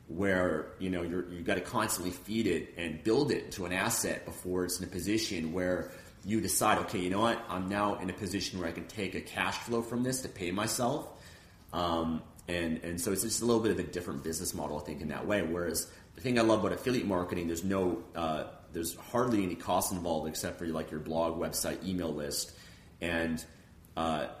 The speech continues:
everything is pure profit. Whatever commission that you make, that's pure profit that you're making, because you didn't have to manufacture, ship, all that sort of stuff that the company,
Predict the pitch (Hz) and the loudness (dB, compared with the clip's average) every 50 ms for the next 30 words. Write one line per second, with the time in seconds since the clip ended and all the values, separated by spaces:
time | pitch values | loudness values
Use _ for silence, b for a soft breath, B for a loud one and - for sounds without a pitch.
0 | - - 117 123 131 135 131 - 123 117 113 110 - - - 117 107 - - 110 | -2 2 4 4 4 4 2 2 4 4 4 2 0 0 0 2 2 2 4 4
1 | 107 135 135 - - - - - 85 90 95 101 101 - - 101 95 92 - 104 | 4 4 2 0 -4 -6 -6 -4 -2 -2 -2 -2 -4 -4 -4 -2 -2 -2 -2 -2
2 | 95 92 - 82 90 87 90 104 107 98 87 82 - 87 90 - - - - - | -2 -2 -2 -2 -2 -2 0 0 0 0 -2 -2 -2 -2 -2 -2 -2 -4 -6 -4
3 | 107 98 92 90 - - 92 80 92 - - 95 78 73 67 73 82 82 80 95 | -2 0 0 -2 -2 -2 -2 0 0 0 -2 -4 -4 -4 -4 -2 -2 -2 0 0
4 | 113 110 110 87 76 76 78 78 78 - - 85 82 85 82 - - B B B | 0 0 0 -2 -4 -4 -6 -8 -8 -4 -2 -2 0 0 0 -2 -2 B B B
5 | B - 90 104 107 101 101 98 95 - 98 92 95 95 95 92 90 87 - 95 | B -2 0 0 2 2 2 0 0 0 0 0 0 0 0 -2 -2 0 0 2
6 | 95 98 98 - - 90 82 - - 98 95 92 92 90 - - - 82 90 90 | 2 2 0 -2 -4 -4 -4 -4 -2 0 0 0 0 -2 -6 -8 -6 -4 -2 0
7 | 90 90 - 92 90 87 - - - 98 98 92 87 - 90 82 - - 82 71 | 0 -2 -2 -2 -2 -2 -2 0 2 2 2 2 2 0 -2 -4 -2 -2 -4 -4
8 | - - - - - 143 160 156 156 127 98 95 90 85 82 82 | -4 -6 -6 -4 -2 0 0 2 2 2 2 2 2 0 -2 -2